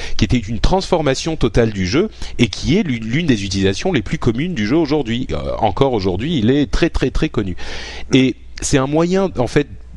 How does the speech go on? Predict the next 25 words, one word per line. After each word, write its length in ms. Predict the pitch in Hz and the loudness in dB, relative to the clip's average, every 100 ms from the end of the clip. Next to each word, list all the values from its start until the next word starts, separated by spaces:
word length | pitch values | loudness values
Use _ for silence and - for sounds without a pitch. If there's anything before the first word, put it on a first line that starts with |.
| - | 2
qu'a 140 | 117 | 2
Blizzard 360 | 110 113 170 147 | 2 2 2 2
de 120 | - | 0
reconnaître 460 | 151 - 160 156 | 0 0 0 0
le 80 | 120 | 0
travail 220 | - 107 | 2 2
de 100 | 107 | 4
la 100 | 95 | 0
communauté, 400 | 87 95 113 220 | 2 0 2 2
un 80 | 208 | 2
petit 160 | 120 117 | 0 -2
peu 100 | 131 | 0
comme 180 | - 110 | 2 2
l'a 120 | 104 | 2
fait 140 | 107 | 2
Valve, 480 | 98 113 120 101 85 - - - | 2 4 4 2 -2 -4 -8 -2
euh, 400 | 104 92 90 85 95 | 2 4 2 0 0
avant, 380 | 113 95 131 214 - - - | 2 4 2 -2 -6 -12 -4
en, 200 | 110 98 | -2 0
en 240 | 113 98 104 | 0 2 2
intégrant 580 | 127 - 110 113 131 | 2 2 0 0 2
et 120 | 110 95 | 2 0
en, 80 | |
en 360 | 90 - 95 92 | -2 -2 0 2
achetant 440 | 123 - 139 139 | 2 2 0 0